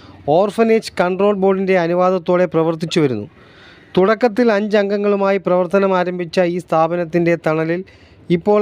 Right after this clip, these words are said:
അമ്പത്തിയഞ്ച് അംഗങ്ങൾ താമസിച്ചു വരുന്നു. ദൈവ കരസ്പർശം വേണ്ടുവോളം അടുത്തെറിയുന്ന ഈ സ്ഥാപനത്തിൽ തെരുവോരങ്ങളിൽ ജീവിതം അവസാനിപ്പിച്ചു പോകേണ്ടിയിരുന്ന മാനസിക, ശാരീരിക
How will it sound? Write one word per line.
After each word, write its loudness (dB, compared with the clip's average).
അമ്പത്തിയഞ്ച് 0
അംഗങ്ങൾ -4
താമസിച്ചു -2
വരുന്നു. -2
ദൈവ 2
കരസ്പർശം 0
വേണ്ടുവോളം 0
അടുത്തെറിയുന്ന 0
ഈ -6
സ്ഥാപനത്തിൽ 0
തെരുവോരങ്ങളിൽ 0
ജീവിതം 2
അവസാനിപ്പിച്ചു -2
പോകേണ്ടിയിരുന്ന 0
മാനസിക, 0
ശാരീരിക 0